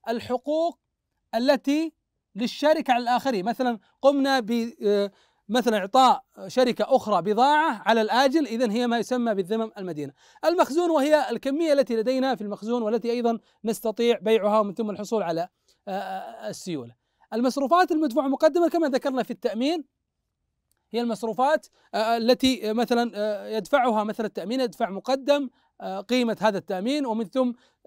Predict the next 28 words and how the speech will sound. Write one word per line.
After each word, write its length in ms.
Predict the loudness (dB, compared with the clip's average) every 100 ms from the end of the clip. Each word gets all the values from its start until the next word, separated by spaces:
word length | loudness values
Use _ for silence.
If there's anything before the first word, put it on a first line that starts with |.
| -2
قبل 260 | 2 4 4
استحقاقه، 800 | 2 -2 -6 -2 4 4 4 -2
وبالتالي 400 | -4 0 0 2
يعتبر 420 | 0 2 2 2
من 80 | -2
المصروفات 680 | -6 -4 -4 2 4 4 -2
المدفوعة 680 | -8 -8 -2 0 0 -2 -6 _ -10
مقدما 480 | 0 0 2 -2
من 160 | -2 -4
قبل 200 | -2 -2
الآخرين. 380 | -2 -6 -12 -20 _ _ _ _
كذلك 360 | 2 4 4 0
المتداولة 440 | -2 0 2 2
الأخرى، 280 | 2 0 0
ذكرنا 400 | 0 -2 0 0
قد 220 | -2 -4
يكون 220 | -2 -2
لديك 220 | 0 0 -2 -6
أصول 480 | -8 -12 -12 -6 -4
متداولة 580 | -4 -4 0 0 0 -2
أخرى 300 | -2 -2 -2 -4 _
تجمعها 560 | -10 -2 0 2 2 2
مع 260 | 2 -2 -4 _ _ -8
الأصول 340 | -6 0 0
الأخرى، 360 | 0 -4 0 2
وبالتالي 480 | 2 0 0 2 2
يصبح 320 | -2 -8 -8
لدينا 400 | -2 -2 0 -4